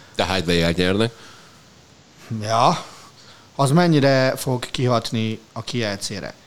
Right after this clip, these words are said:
Speaker 2: Ha normális meccs lesz, az egy elképesztően magas színvonalú és magas intenzitású mérkőzésbe tolkolhat, ami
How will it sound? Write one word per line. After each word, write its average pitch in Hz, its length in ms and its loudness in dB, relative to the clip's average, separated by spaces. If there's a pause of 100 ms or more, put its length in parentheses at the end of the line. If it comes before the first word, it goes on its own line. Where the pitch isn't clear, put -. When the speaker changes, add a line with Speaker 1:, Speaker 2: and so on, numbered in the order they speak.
(280)
Speaker 2:
Ha 139 120 -2
normális 165 720 2
meccs 139 280 -2
lesz, 170 440 2 (600)
az 135 140 0
egy 147 120 6
elképesztően 123 720 0
magas 107 320 -4
színvonalú 110 480 -4
és 107 120 -6
magas 110 260 -4
intenzitású 104 920 -8 (200)
mérkőzésbe 113 600 -6
tolkolhat, 160 680 0 (1120)
ami 156 580 4